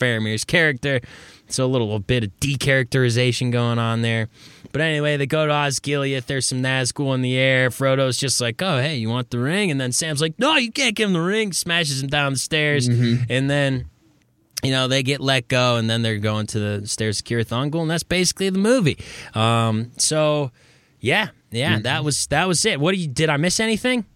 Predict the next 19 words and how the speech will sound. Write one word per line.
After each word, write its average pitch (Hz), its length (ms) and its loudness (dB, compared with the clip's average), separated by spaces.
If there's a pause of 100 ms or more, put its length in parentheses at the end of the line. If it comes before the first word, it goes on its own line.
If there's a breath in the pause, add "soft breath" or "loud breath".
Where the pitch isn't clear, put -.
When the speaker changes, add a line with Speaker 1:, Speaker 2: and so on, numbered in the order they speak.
(160)
Speaker 2:
That's 113 180 2
it. 190 180 0 (2500 soft breath)
Um, 170 1600 0
no, 185 580 0
I 160 100 0
mean, 214 140 2
there's 165 160 0
minor 139 280 2
characters 139 500 0
running 123 240 2
around, 123 260 0
like 104 180 2
the 110 80 -2
Riders 110 300 2
of 98 140 -2
Rohan, 127 500 2
just 113 240 0
kind 110 220 0
of, 101 280 -4